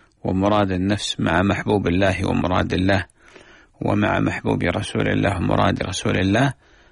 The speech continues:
فالمؤمن يقدم مراد الله ومحبوبه، ومراد النبي عليه الصلاة والسلام محبو-، ومحبوبه على مراد النفس ومحبوبه.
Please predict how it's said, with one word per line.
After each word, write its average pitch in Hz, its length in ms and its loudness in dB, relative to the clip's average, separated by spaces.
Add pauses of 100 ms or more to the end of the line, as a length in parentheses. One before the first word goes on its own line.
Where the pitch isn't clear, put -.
(120)
فالمؤمن 95 500 0
يقدم 101 600 -2 (680)
مراد 104 400 0
الله 92 380 0
ومحبوبه، 123 760 0 (560)
ومراد 101 480 2
النبي 90 360 -2
عليه 87 180 0
الصلاة - 460 -2
والسلام - 360 -2
محبو-، - 460 -2
ومحبوبه 123 640 2 (460)
على 104 260 2
مراد 98 340 0
النفس 101 380 -2
ومحبوبه. - 760 -2